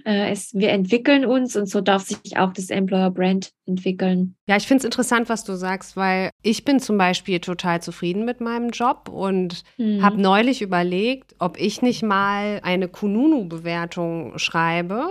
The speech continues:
Speaker 2: warum ich zufrieden bin, ähm, beim E H I,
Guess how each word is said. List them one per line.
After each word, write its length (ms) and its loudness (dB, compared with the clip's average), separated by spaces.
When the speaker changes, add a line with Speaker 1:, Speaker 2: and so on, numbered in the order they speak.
Speaker 2:
warum 280 6
ich 180 4
zufrieden 520 -2
bin, 420 -2
ähm, 260 -2
beim 180 0
E 200 0
H 200 0
I, 320 0